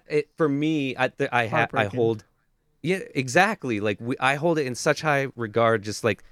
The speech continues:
Speaker 1: the whole experience, going to it, having some of my short films, uh, like, on the screen at that, like, nostalgic-y theater in Calgary here.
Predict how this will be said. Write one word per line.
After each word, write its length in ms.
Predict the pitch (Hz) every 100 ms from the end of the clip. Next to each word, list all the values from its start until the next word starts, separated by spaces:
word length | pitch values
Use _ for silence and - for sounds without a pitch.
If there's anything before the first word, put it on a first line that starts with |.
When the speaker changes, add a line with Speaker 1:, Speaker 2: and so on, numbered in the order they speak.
| _ -
Speaker 1:
the 80 |
whole 200 | 104 147 151
experience, 640 | - - 120 120 117 - _ _ -
going 340 | 143 151 147
to 200 | - 135
it, 240 | 127 120 - _ _ _ _ _ _ _
having 460 | - 156 160 156 120
some 200 | - 147
of 60 | 143
my 120 | 127
short 260 | - 127
films, 300 | - 131 110 - -
uh, 260 | 107 98 95
like, 260 | 101 92 _ _ _ _ _
on 280 | 127 127 139
the 100 | 127
screen 500 | - - 120 120 117
at 280 | 113 110 110 -
that, 240 | 107 110 _ _ _
like, 320 | 113 95 95 _
nostalgic-y 1000 | 113 107 - 101 101 107 - 104 98 92
theater 480 | - - 113 104 101
in 260 | 98 98 90
Calgary 520 | 104 98 101 104 92
here. 300 | 95 92